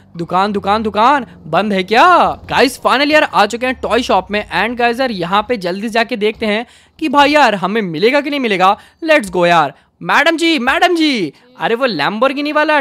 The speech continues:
टॉय कार है क्या आपके पास? आ, माफ करिएगा सर, सारा का सारा टॉय कार वो खत्म हो चुका है, अब आप अगले साल आइए। हैं भैया नया साल शुरू भी नहीं हुआ और आपके पास सारा का सारा टॉय कार खत्म हो गया, अगले साल आने बोल रहे हैं।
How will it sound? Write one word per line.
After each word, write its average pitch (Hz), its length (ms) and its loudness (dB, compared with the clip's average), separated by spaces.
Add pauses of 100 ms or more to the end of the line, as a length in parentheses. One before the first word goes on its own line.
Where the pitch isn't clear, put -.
(160)
टॉय 160 220 -2
कार 269 180 0
है 143 340 -8
क्या 294 180 0
आपके 311 200 -2
पास? 202 420 2 (160)
आ, 311 280 0
माफ 381 340 0
करिएगा 226 360 -2
सर, 262 320 0 (240)
सारा 339 380 2
का 330 100 -6
सारा 320 300 0
टॉय 311 260 -2
कार 311 180 -2
वो 359 120 -8
खत्म 381 280 -6
हो 202 100 -4
चुका 208 260 -2
है, 233 360 0 (220)
अब 226 120 2
आप 277 220 0
अगले 330 300 -4
साल 269 200 0
आइए। 254 480 -2 (260)
हैं 214 420 2 (280)
भैया 202 200 0
नया 185 220 0
साल 240 220 0
शुरू 220 240 -4
भी 254 100 -2
नहीं 254 120 -2
हुआ 262 80 2
और 269 80 2
आपके 240 240 0
पास 302 200 -4
सारा 190 200 -2
का 240 60 -6
सारा 277 220 0
टॉय 285 220 0
कार 302 160 -2
खत्म 302 240 -4
हो 277 80 -2
गया, 226 180 0
अगले 170 260 -2
साल 320 160 -2
आने 311 140 -2
बोल 262 180 0
रहे 190 120 -2
हैं। 151 100 -6